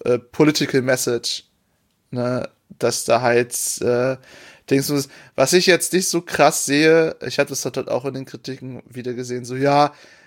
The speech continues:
es war zu divers“, und ich denk mir so, „Und?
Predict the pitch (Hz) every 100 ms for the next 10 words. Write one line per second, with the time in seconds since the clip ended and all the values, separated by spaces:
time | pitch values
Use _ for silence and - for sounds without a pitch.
0 | _ _ - 127 143 147 143 - _ _
1 | _ - - 165 165 175 156 156 160 151
2 | 131 - - 131 131 131 131 _ _ _
3 | 139 139 139 139 -